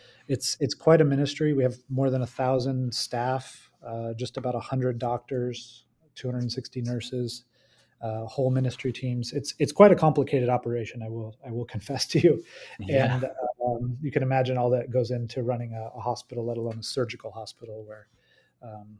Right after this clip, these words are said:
Speaker 1: lots of things can, can go wrong. Lots of things go right, but it is, it is a complicated operation.
Speaker 2: Well, yeah, let alone one hospital, but, but how about eight of them? I mean, that's, uh, <laughs> it, it, it's a tall order, but, you know, you guys are meeting needs that, uh,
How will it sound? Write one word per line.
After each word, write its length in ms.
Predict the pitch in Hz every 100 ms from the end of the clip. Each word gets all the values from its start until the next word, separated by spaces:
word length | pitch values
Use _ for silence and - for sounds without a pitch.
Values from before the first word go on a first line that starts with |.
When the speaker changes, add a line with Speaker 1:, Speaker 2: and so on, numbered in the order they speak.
| _ _ 123
Speaker 1:
lots 260 | 117 113
of 60 | 107
things 280 | 120 107 -
can, 200 | - 104
can 440 | 110 _ _ 117
go 160 | 113 110
wrong. 380 | 110 110 107 117
Lots 240 | 127 -
of 60 | -
things 180 | 123 107
go 140 | 110
right, 220 | 110 104 -
but 140 | 117
it 100 | 120
is, 280 | 127 110 -
it 120 | 143 110
is 160 | 104
a 20 |
complicated 540 | - - - - - -
operation. 500 | - - - - 135 - _ _ _ -
Speaker 2:
Well, 380 | 92 85 78 82
yeah, 380 | 85 76 82 80
let 240 | 87 101
alone 300 | 101 90 85
one 140 | 90 95
hospital, 560 | 87 80 - 80 80
but, 300 | 73 78 -
but 140 | 82 -
how 140 | 92
about 220 | 82 78 -
eight 200 | 85 82
of 100 | 73
them? 240 | 76 71
I 60 | 76
mean, 180 | 80
that's, 300 | 76 82 -
uh, 260 | 80 78 76 - -
<laughs> 220 | - - -
it, 400 | 110 104 113 92
it, 180 | 104 -
it's 180 | 101 98
a 80 |
tall 340 | 87 - 113 117
order, 320 | 104 110 92
but, 280 | 85 85 82
you 100 | 95
know, 80 | 87
you 160 | 87
guys 180 | 92 92
are 60 | 90
meeting 440 | 87 90 92 87
needs 480 | 87 87 87 - -
that, 580 | 117 87 82 80 - - - -
uh, 480 | 87 82 80 78 78